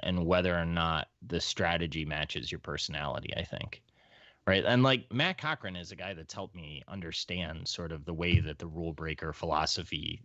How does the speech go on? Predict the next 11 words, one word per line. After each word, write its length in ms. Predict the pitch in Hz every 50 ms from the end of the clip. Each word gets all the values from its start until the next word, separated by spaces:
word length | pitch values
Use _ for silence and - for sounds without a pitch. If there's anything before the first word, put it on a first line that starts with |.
| - -
thinks 340 | - - 147 131 117 - 107
a 60 | 82
lot. 340 | - - - - - - - - _ _ _ -
And 120 | 107 107 104
I 100 | 113 113
think 420 | 117 123 110 98 92 - - - - _ _ _ _ _ _ _ _ _ _ _
he's 260 | - 123 120 107 90
a 60 | 101
guy 400 | 90 98 95 92 92 90 90 87
that 260 | 82 87 87 87 - - _ _ _ _ _ _ _ _ _ _ _ _ _
ha-, 220 | - - - -